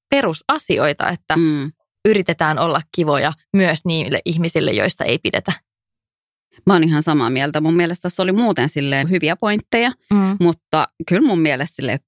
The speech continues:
Speaker 2: peruskäytöstapoihin pitäisi kuulua se, että, että sä oot kaikille ensisijaisesti kiva.
Speaker 1: Niin.
Speaker 2: <laughs> Niin kuin siitä huolimatta, että ihan sama, pidät sä heistä vai et, silleen, että sen ei pitäisi niinku ehkä näkyä sun käytöksessä, ellei se ihminen ole tehnyt sulle jotain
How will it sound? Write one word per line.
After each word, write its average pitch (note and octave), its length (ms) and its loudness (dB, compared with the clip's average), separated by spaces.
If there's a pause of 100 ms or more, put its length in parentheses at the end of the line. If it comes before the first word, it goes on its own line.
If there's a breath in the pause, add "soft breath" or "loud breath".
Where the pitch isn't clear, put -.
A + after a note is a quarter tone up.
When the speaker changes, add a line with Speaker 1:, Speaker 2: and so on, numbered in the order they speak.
(120)
Speaker 2:
peruskäytöstapoihin E3+ 1600 -2
pitäisi D3 340 -4
kuulua B2 400 0
se, - 240 -4
että, - 320 -2 (400 loud breath)
että - 120 -2
sä F3 60 0
oot D3+ 120 0
kaikille C3+ 520 0 (340)
ensisijaisesti F3 920 -2
kiva. B3+ 280 0 (880)
Speaker 1:
Niin. A#3 280 0
Speaker 2:
<laughs> - 400 -8
Niin D4+ 140 2
kuin D4 140 0
siitä B3 280 -2
huolimatta, D#3+ 560 -2
että D#3 100 -4
ihan A#3 160 0
sama, F#3+ 220 0 (440 loud breath)
pidät A#3 280 0
sä A3 80 -2
heistä F3 380 -2
vai D3+ 200 0
et, - 120 -4
silleen, E3+ 320 -2
että - 280 -8
sen F#3+ 140 2
ei F#3 80 2
pitäisi F#3+ 360 -2
niinku - 160 -2
ehkä F3+ 240 -2
näkyä G3+ 360 -2
sun - 220 -2
käytöksessä, B2+ 540 -2
ellei F3 180 0
se E3+ 120 -4
ihminen F#3+ 240 0
ole - 240 -2
tehnyt G3+ 220 -4
sulle C#3 300 -2
jotain A#2+ 260 -2